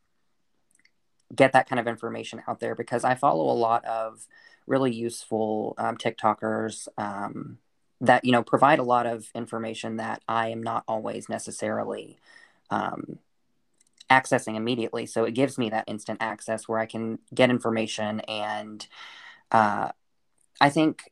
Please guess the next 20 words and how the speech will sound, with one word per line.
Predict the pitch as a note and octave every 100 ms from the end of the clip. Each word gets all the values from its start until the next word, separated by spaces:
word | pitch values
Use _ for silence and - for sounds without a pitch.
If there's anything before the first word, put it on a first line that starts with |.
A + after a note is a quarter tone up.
| -
reposting | A#2+ A#2 - A#2+ - C#3+
is | B2
also | A2 G#2 A#2+
really | A#2 A#2+ A#2+
important | A#2+ A#2+ A#2 B2
on | B2 B2+
TikTok. | C3 - C3 B2
That | B2
is | A#2 A2
kind | - A2+
of | A2+
a |
new | A2 A2 G#2+
feature | - A2+ - A#2+ A#2+
that, | A#2 A2 A2 G#2 - - - _ - _ _ -
uh, | A2+ G#2+
people | - A#2 A2+ A2
are | G#2+ A2 G#2+ G#2+
kind | A#2+ A2
of | G#2+